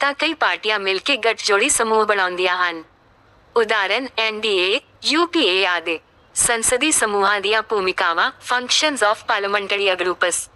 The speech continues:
ਸੰਸਦ ਵਿੱਚ ਪਾਰਟੀ ਅਨੁਸ਼ਾਸਨ ਕਾਇਮ ਰੱਖਣਾ।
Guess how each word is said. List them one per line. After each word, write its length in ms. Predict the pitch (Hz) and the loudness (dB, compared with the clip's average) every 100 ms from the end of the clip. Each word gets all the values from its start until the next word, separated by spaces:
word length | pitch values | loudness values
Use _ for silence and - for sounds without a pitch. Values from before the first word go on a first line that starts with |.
| _ _ - | _ _ -4
ਸੰਸਦ 540 | - 240 226 262 254 | -2 0 0 0 0
ਵਿੱਚ 240 | 269 - - | 0 -2 -2
ਪਾਰਟੀ 380 | 185 175 - - | -2 -2 -2 -2
ਅਨੁਸ਼ਾਸਨ 580 | 208 208 - 196 196 277 | -2 0 0 0 -2 -4
ਕਾਇਮ 320 | 277 185 185 | -2 -2 0
ਰੱਖਣਾ। 400 | 185 180 185 170 | -4 -2 -2 -2